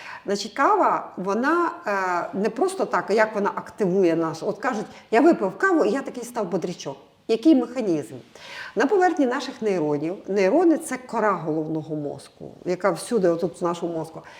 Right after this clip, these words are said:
На поверхні нейронів є багато різних рецепторів. І, зокрема, є так звані аденозинові рецептори. Коли ми, наприклад, прокидаємося,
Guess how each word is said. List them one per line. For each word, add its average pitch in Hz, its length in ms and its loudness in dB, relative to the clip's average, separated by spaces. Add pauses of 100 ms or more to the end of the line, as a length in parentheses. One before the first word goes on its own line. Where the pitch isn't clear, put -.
(180)
На 202 100 2
поверхні 311 380 6
нейронів 233 500 2
є 185 180 -2
багато 214 360 -4
різних 196 380 -4
рецепторів. 160 600 -10 (540)
І, 214 80 0
зокрема, 214 640 -2
є 226 120 -2
так 214 160 -8
звані 240 400 -2
аденозинові 202 720 -2
рецептори. 160 600 -8 (720)
Коли 330 200 6
ми, 403 120 6
наприклад, 226 440 -2
прокидаємося, 156 1000 0